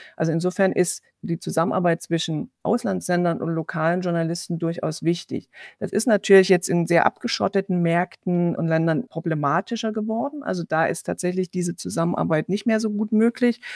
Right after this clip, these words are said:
Das kann man vielleicht so ein bisschen kompensieren, indem man stärker mit Exiljournalisten und Journalistinnen zusammenarbeitet, die dann eben wiederum ihre Wege haben, um zurück zu den Publika in den abgeschotteten Ländern zu arbeiten.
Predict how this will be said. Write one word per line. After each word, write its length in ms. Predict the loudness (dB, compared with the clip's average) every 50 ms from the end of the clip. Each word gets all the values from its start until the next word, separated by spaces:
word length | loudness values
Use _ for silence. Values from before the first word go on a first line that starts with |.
| -14 -14 -16 -18 -2 _
Das 180 | 2 2 2 2
kann 140 | 0 2 4
man 160 | 4 4 4
vielleicht 340 | 2 2 2 2 2 0 0
so 80 | -2
ein 60 | 0
bisschen 320 | 0 0 0 0 0 -2 -2
kompensieren, 680 | -2 -2 -2 0 0 0 0 0 2 4 4 4 4 2
indem 300 | 0 0 0 0 2 2
man 300 | 4 4 4 2 0 -2 -4
stärker 340 | -4 -2 0 0 0 0
mit 160 | 0 0 0 -2
Exiljournalisten 1120 | -4 -8 -6 -4 2 6 6 6 6 6 2 0 0 0 0 -2 -2 -4 -6 -4 -4 -4
und 80 | -2
Journalistinnen 680 | -2 -2 0 0 0 -2 -4 -4 -4 -4 -4 -4 -4
zusammenarbeitet, 1040 | -4 -8 -6 -4 -4 -2 -2 -2 -2 -2 -2 -2 0 0 2 2 2 0 -2 -4 -6 -8 _ _
die 120 | -2 0 2
dann 220 | 2 2 0 0
eben 320 | 2 2 2 2 2 0 0
wiederum 520 | 2 2 2 2 4 4 2 2 2 -2 -6 -12 -20 -20 -20 -20 _ 0
ihre 580 | 4 6 8 8 8 8 8 8 6 4 2 -4 _ _ -8
Wege 540 | 0 4 6 8 8 8 8 6 4 2 0
haben, 400 | 0 2 4 4 4 2 2 2
um 240 | 2 2 2 2
zurück 360 | 0 -2 -2 0 0 -2 -2 -2
zu 140 | -2 2
den 440 | 4 6 6 6 6 4 2 0 -2
Publika 540 | -4 -6 -2 -2 -2 -4 -2 -2 0 0 2
in 220 | 2 2 2 2 4
den 180 | 4 4 4
abgeschotteten 680 | 2 0 -2 -4 -8 -6 -6 -6 -6 -8 -8 -6 -4 -4
Ländern 360 | -2 -2 -2 -4 -4 -6 -6
zu 160 | -10 -12 -8
arbeiten. 500 | -6 -6 -4 -4 -4 -4 -4 -6 -8 -12